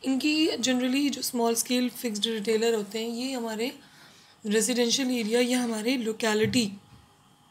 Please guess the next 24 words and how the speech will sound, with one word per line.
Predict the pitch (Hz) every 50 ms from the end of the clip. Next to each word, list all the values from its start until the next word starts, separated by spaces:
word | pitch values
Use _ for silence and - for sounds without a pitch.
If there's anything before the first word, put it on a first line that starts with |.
| _ _ _ - - - 233
में | 226 233
ही | 233 220 226 277 330 349 - - - - - -
सिचुएटेड | - - 240 196 220 226 214 208 214 208 190
होते | 180 180 - - 185
हैं। | 170 - - - - - - - - - - - - -
तो | - 247 240 240 240 240 240 - 277
let's | 240 247 -
see, | - 269 269 294 277 - - - - - - - - -
small | 262 262 262 269 254
scale | - 285 269
retailers | 254 269 233 262 247 254 247 247 247
are | 233
the | 226 226
most | 226 226 233 - - -
common | 247 240 240 247 233 247
form | 254 247 240 254 247
of | - -
retailers। | 240 - 240 226 220 233 247 226 208
These | 233 233 233 226 - -
shops | 240 233 240 240 - 254
are | 240 233 240
found | 233 220 214 214 208
in | 214 208 - - - 220
every | 202 196 208 247 247